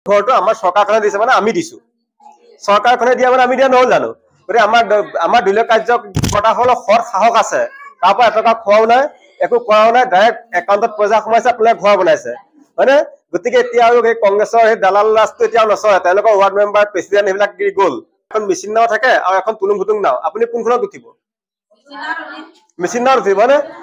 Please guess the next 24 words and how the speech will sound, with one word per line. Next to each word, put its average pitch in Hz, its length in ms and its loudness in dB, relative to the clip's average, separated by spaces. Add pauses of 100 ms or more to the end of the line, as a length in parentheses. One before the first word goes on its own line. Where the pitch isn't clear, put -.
(120)
এই 240 160 0
হাতে 196 240 -2
মৰা 262 160 2
তুলুং 240 200 -4
ভুতুং 254 220 0
ভাওখন-, 233 420 0
নাওখন 233 220 2
হয়তো 226 200 0
ডুবাই 233 260 -2
দিব 254 120 2 (120)
পাৰে। 208 140 2 (640)
আজিৰ 220 260 -2
তাৰিখত 254 320 2 (120)
কংগ্ৰেছ 226 420 2
এখন 262 140 -2 (100)
তুলুং 240 260 -2
ভুতুং 254 240 -2
কৰা 254 160 2
নাও, 180 200 2 (1400)
তুলুং 214 220 0
ভুতুং 240 300 2
কৰা 247 140 4
নাও, 240 200 2 (160)
তেওঁলোকৰ 220 300 2